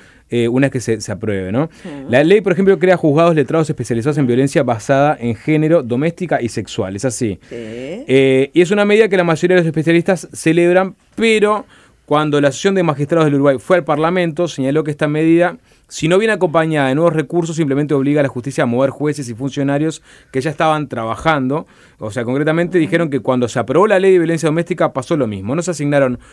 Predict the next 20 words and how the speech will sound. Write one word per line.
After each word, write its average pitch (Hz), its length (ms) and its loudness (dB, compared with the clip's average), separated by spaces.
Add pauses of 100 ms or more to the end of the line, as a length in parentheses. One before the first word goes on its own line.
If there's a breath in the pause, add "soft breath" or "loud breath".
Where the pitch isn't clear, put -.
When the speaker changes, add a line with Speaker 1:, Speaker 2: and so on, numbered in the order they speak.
(200 soft breath)
Speaker 1:
nuevos 151 160 0
recursos 156 340 0
específicos 214 600 0
y 165 60 -4
hasta 143 100 -4
el 143 80 -2
día 165 160 2
de 160 80 2
hoy 170 100 2
la 147 100 -2
justicia 139 280 -6
tiene 147 220 -4
problemas 135 300 -4
para 127 200 -2
cumplir 123 360 -2 (340 loud breath)
la 113 160 -2
ley 131 280 -2
en 127 360 -2
su 127 240 -8
totalidad. 101 640 -6